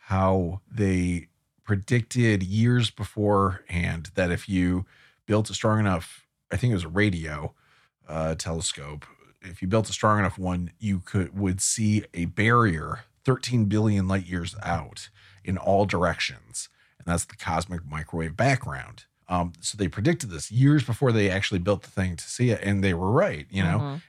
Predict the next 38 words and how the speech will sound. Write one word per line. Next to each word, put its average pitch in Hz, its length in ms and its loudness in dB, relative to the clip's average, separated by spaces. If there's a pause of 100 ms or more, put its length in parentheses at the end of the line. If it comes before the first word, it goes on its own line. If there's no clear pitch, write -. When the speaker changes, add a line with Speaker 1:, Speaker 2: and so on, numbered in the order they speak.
Speaker 1:
And 113 260 2
you 113 100 2
start 120 200 0
realizing, 110 540 0
like, 98 180 0 (320)
<laughs> - 240 -2
all 151 220 4
of 156 180 4
those 143 220 4
predictions 123 520 2
about 113 200 4
the 110 100 -2
end 117 220 4
times 113 580 0
over 147 180 4
the 139 120 4
years 113 460 2
and - 140 0
Speaker 2:
<laughs> - 200 -4
Speaker 1:
stuff - 240 -4
like 123 140 4
that. 123 140 4
Like, 147 240 4
fucking - 380 -10
Christians 196 460 0
never 185 340 6
get 156 280 4
anything 156 440 2
like 117 200 4
that 101 200 2
right. 90 420 -2
Speaker 2:
No. 143 440 0 (180)
Speaker 1:
You 120 140 4
know? 120 260 8
And 139 180 4
it's 139 160 2
like, 135 260 2
that 139 200 2